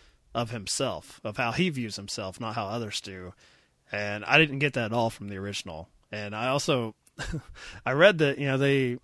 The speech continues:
there was a lot of back and forth because at the time, you know, the original short story,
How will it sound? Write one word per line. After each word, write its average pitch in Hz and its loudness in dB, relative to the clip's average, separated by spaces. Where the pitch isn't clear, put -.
there 147 2
was 127 2
a 147 4
lot 160 12
of 151 8
back 143 6
and 120 -6
forth 147 0
because 117 -4
at 110 -6
the 107 -10
time, 127 -4
you 110 -8
know, 110 -6
the 107 -8
original 110 -6
short 120 -6
story, 101 -8